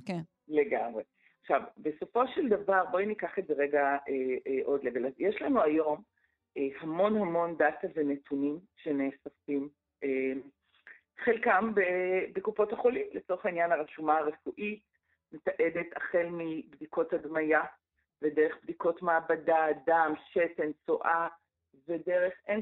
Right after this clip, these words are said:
Speaker 2: סוף נתונים, כולל הפרטים של הבדיקה הרפואית, ומה שהמטופל מספר ו-,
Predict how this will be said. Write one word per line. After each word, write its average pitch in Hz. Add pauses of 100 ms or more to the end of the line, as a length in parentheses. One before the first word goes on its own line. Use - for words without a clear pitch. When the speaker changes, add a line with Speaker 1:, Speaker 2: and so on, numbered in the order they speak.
Speaker 2:
סוף 214
נתונים, 208
כולל 190
הפרטים 202
של 208
הבדיקה 180
הרפואית, 247
ומה 156
שהמטופל 160
מספר 220
ו-, 185